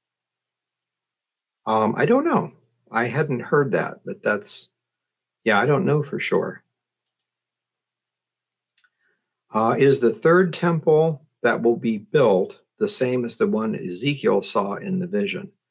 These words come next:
Probably not. That's the millennial temple that he sees. Uh, so if they build a temple or have a tabernacle or whatever they do,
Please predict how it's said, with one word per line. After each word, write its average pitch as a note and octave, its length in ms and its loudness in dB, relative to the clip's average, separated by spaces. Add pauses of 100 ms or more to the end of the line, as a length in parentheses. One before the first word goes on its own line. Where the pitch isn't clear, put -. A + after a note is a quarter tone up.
(260)
Probably C#3+ 400 2
not. G2 320 0
That's A2+ 220 -2
the - 100 -6
millennial G2 540 0
temple F2 540 -10
that F2 120 -6
he F#2+ 220 -4
sees. - 460 -10 (560)
Uh, G2 220 2
so G2 240 0
if B2 200 2
they G#2 140 2
build G#2+ 320 2
a F#2 80 0
temple C3+ 640 -4 (680)
or G#2 400 2
have F#2+ 240 -4
a F#2 100 -4
tabernacle A#2 800 0
or F#2 260 0
whatever G2 380 -2
they F#2 160 -2
do, F#2+ 420 0